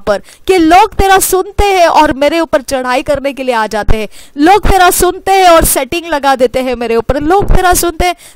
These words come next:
तो ये दिखाई देता है ये लोगों को तूने बहुत ही मूर्ख बना के रखा है। क्या है तेरे पास? तेरे पास का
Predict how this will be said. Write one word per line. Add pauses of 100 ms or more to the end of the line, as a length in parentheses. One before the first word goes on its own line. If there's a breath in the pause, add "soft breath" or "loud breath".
तो
ये
दिखाई
देता
है
ये
लोगों
को
तूने (120)
बहुत
ही (400)
मूर्ख
बना
के
रखा
है। (340 soft breath)
क्या (180)
है
तेरे
पास? (340 soft breath)
तेरे
पास
का